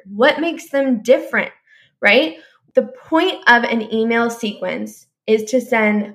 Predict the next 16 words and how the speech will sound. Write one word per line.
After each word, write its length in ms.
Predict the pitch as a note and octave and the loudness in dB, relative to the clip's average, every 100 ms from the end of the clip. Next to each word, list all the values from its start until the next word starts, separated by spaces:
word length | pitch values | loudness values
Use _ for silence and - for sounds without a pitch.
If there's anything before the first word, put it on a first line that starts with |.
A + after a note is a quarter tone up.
| - | -8
multiple 720 | G#3+ A#3 C#4 E4+ - F4+ F#4 - | -2 2 4 2 -4 -6 -6 -4
emails 500 | G#3 G3+ F#3+ F#3 F#3+ - _ _ _ | -4 -2 -2 -2 -4 -10 _ _ _
to 100 | B3 | -6
share 460 | A3+ - C4 C4+ C#4+ | -6 -2 4 6 4
your 240 | C#4+ C#4+ | 0 -6
story, 800 | C#4+ - G3+ F#3+ F3+ F#3 F3+ F3+ _ _ _ _ | -8 -10 -4 2 2 0 -6 -10 _ _ _ _
to 140 | B3 | -4
get 340 | G#3+ B3+ C4+ - | 0 2 0 -4
people 460 | C4 B3+ B3 B3 | -8 0 0 0
to 280 | - - A3 | -4 -6 -6
buy 460 | F#3 - G#3+ A3 B3+ C4 | -6 -2 2 4 4 2
into 500 | A#3 A3 G#3+ G#3+ G#3 | 0 0 -2 -4 -6
what 340 | G3+ F#3 F#3 | -2 -4 -4
you 260 | F#3+ A3+ B3+ | -4 -2 -2
are 180 | A3+ A3+ | -4 -6
selling, 720 | - F#3+ F3 E3 G3+ C4+ | -6 -6 -6 -8 -8 -10